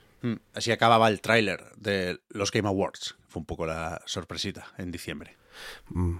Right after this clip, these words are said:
Speaker 2: buen año, buen año el año que viene. No, no hemos ni empezado este todavía. <laughs>
Speaker 1: No,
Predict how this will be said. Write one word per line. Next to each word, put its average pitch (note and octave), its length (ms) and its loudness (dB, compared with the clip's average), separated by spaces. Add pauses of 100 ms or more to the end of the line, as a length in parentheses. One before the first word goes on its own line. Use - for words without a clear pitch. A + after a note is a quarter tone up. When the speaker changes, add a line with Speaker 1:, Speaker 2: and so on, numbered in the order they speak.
(100)
Speaker 2:
buen F2+ 200 4
año, E2 300 2
buen F2 160 2
año E2 160 4
el E2 80 4
año D#2+ 80 0
que D#2+ 60 -2
viene. D#2+ 240 2
No, G#2 120 4
no A2+ 100 8
hemos A2+ 280 8
ni G#2+ 100 10
empezado G#2 340 10
este G#2+ 180 10
todavía. G2+ 380 10 (220)
<laughs> - 680 0
Speaker 1:
No, G#2+ 120 0